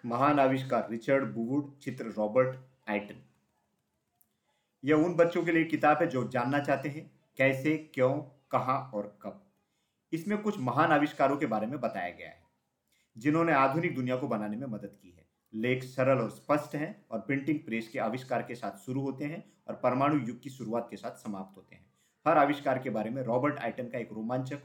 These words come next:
और रंगीन चित्र है। छपाई मशीन, यह किताब छपी है, हजारों बच्चों के पास उसकी एक प्रति है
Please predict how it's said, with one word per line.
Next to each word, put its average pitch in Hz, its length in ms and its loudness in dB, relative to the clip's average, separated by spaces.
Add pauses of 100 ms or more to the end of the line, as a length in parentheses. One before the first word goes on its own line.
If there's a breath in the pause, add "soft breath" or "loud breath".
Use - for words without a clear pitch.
और 113 240 -6
रंगीन 101 320 -8
चित्र - 300 -20
है। - 160 -20 (800)
छपाई 147 340 4
मशीन, 107 380 -6 (320)
यह 185 180 2
किताब 175 420 2
छपी 131 300 -6
है, - 220 -20 (200)
हजारों 160 300 6
बच्चों 151 220 2
के 143 100 -2
पास 131 180 0
उसकी 117 340 -8
एक - 180 -14
प्रति 123 240 -4
है - 340 -10